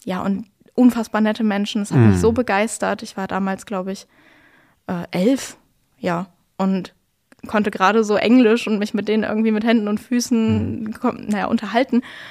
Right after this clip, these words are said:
Speaker 1: Aber das war ganz toll. Also wir haben wirklich das Land von Norden bis Süden bereist und, äh, waren ja auch in, äh, Hoi An, in unserer Partnerstadt. Ja, ähm, und das war wirklich wunderschön. Also das kann ich jedem empfehlen, der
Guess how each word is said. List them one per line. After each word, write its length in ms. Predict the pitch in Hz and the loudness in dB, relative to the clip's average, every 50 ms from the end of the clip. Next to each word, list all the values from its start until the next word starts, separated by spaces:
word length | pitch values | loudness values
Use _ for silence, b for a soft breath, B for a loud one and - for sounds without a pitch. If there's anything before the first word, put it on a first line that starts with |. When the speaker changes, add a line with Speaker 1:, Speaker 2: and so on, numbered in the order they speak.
| B B B B B | B B B B B
Speaker 1:
Aber 240 | - 202 202 190 190 | -8 -6 -4 -4 -6
das 240 | 185 190 - - - | -6 -8 -10 -4 -2
war 120 | 196 185 | -2 -2
ganz 220 | 185 185 185 190 - | 0 -2 -4 -6 -6
toll. 260 | - - 185 185 185 - | -4 -2 -2 -2 0 -2
Also 260 | - 190 190 190 190 | -2 -2 -2 -2 -2
wir 140 | 196 190 196 | -2 -2 0
haben 200 | 202 196 202 196 | 0 0 0 0
wirklich 220 | 202 - 208 - | -2 -4 -6 -8
das 140 | - 208 - | -8 -6 -2
Land 180 | 208 196 202 - | -2 -2 -2 -2
von 120 | - 202 | -2 0
Norden 240 | 208 202 208 202 190 | 0 2 0 0 -2
bis 120 | 202 202 | -2 -2
Süden 220 | 226 226 208 208 196 | -2 -2 0 0 0
bereist 520 | 202 196 196 196 196 202 208 - - - | 0 0 0 0 0 0 -2 -4 -6 -6
und, 300 | - 185 185 180 196 B B B B B B B B B | -4 -4 -4 -4 -4 B B B B B B B B B
äh, 160 | - 208 196 | 0 0 2
waren 160 | 190 196 202 | 2 2 2
ja 120 | 202 190 - | 4 4 2
auch 200 | 196 196 - - | 2 0 0 -2
in, 420 | - 196 202 196 190 190 190 185 - | -2 -2 0 0 0 0 -2 -4 -4
äh, 180 | 196 190 180 185 - | -4 -4 -4 -4 -2
Hoi 100 | 185 180 | -2 0
An, 220 | - 220 262 277 - _ _ _ _ _ _ _ _ _ _ _ _ - - - - | 2 2 2 0 -2 _ _ _ _ _ _ _ _ _ _ _ _ -20 -10 0 0
in 100 | 247 202 | 2 2
unserer 280 | 202 196 208 208 202 | 2 0 0 -2 -2
Partnerstadt. 760 | - - 196 185 202 - 247 240 - - 233 226 233 - - _ _ _ - - _ _ b b b b b b b b b b b b b _ _ - | -4 -2 -2 -2 0 0 0 -2 -2 -2 -2 -2 -2 -4 -10 _ _ _ -20 -20 _ _ b b b b b b b b b b b b b _ _ -10
Ja, 340 | - 196 214 - 180 - B B B B B B B B B B B B B B B B _ | -6 -4 -2 -2 -4 -6 B B B B B B B B B B B B B B B B _
ähm, 400 | - 214 202 190 190 196 202 214 208 - _ _ _ _ _ _ | -4 -4 -2 -2 -2 -2 -2 -4 -4 -8 _ _ _ _ _ _
und 220 | - 196 190 175 196 | -6 -4 -4 -4 -4
das 200 | 185 180 - - | -8 -10 -8 -8
war 160 | 196 190 196 | -8 -6 -4
wirklich 360 | 196 185 185 - 190 - - | -4 -6 -4 -4 -8 -6 -4
wunderschön. 540 | 190 185 180 185 180 - - 170 185 208 - - - | -4 -2 -2 -2 -4 -6 -4 -4 -4 -4 -6 -6 -6
Also 260 | 190 196 214 - - | -6 -4 -2 -2 -2
das 240 | 294 202 - - - _ _ _ _ _ _ _ - | -2 -4 -4 -6 -12 _ _ _ _ _ _ _ -18
kann 180 | - - 196 196 | -8 -6 -6 -6
ich 100 | 202 - | -4 -4
jedem 200 | 196 202 196 196 | -4 -4 -4 -4
empfehlen, 480 | 190 202 - - 196 196 196 196 190 | -4 -6 -6 -4 -2 -2 -2 -2 -2
der 280 | 196 190 185 190 196 | -4 -4 -4 -6 -8